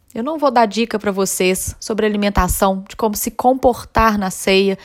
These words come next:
nada disso. A gente precisa lembrar que Natal marca o nascimento do nosso Salvador. Foi quando Jesus veio pra realmente nos salvar, pra trazer nova esperança na terra, pra semear palavras boas.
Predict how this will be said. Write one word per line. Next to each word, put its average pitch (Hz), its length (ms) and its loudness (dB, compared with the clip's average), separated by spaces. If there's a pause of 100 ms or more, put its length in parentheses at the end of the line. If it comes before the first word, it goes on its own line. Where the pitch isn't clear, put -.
(460)
nada 220 280 4
disso. 185 520 -6 (480)
A - 20 -6
gente 190 180 -8
precisa 226 320 -2
lembrar 208 360 2
que - 120 -8
Natal 220 600 2
marca 208 800 0
o 208 60 -4
nascimento 202 500 -2
do 202 100 -4
nosso 202 220 -4
Salvador. 185 720 -6 (200)
Foi - 120 -14
quando 196 240 -4
Jesus 208 440 0
veio 202 360 0
pra 202 180 -6
realmente 214 480 -4
nos 208 140 -8
salvar, 190 640 2 (400)
pra - 120 -6
trazer 202 320 2
nova 196 200 0
esperança 196 580 0
na 180 140 -4
terra, 196 560 4
pra 190 140 2
semear 233 680 2
palavras 202 440 2
boas. 185 520 0